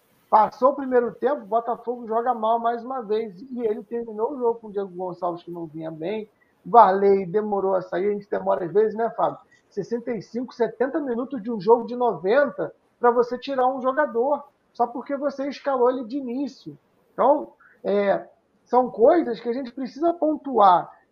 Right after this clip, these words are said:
Não quer dizer que o Henderson é uma porcaria, que o Henderson tem que ir embora, que o trabalho do Henderson é horrível. A gente tá pontuando situações do jogo que a gente visualizou.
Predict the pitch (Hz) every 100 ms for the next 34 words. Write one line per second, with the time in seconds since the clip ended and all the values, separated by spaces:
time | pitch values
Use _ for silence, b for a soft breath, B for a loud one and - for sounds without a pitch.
0 | _ - 196 254 277 220 277 262 247 262
1 | 233 240 240 - 247 262 - 226 196 226
2 | - 220 247 208 220 202 220 214 196 156
3 | 208 220 208 - 208 185 220 202 214 220
4 | 202 - 220 196 151 220 220 226 _ _
5 | - 185 220 - 233 247 277 277 269 220
6 | 254 311 330 339 - _ _ _ - 254
7 | 262 262 240 254 285 240 339 226 233 294
8 | 269 208 214 202 226 190 208 185 214 208
9 | 180 175 160